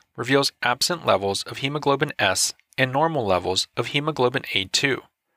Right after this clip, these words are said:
Which of the following comorbidities is most likely in this patient?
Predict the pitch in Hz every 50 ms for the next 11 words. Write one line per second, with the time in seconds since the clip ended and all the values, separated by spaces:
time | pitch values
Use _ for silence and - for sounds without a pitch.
0 | _ _ _ _ _ _ _ _ - 151 160 - - 220 233 220 - _ - 123
1 | 110 107 110 110 107 - - 135 131 139 147 151 143 - 170 170 147 107 98 98
2 | 87 85 - - - _ _ - 117 - - 123 131 156 - - - 98 98 -
3 | - 95 95 90 87 90 - - - - 135 135 127 - - - -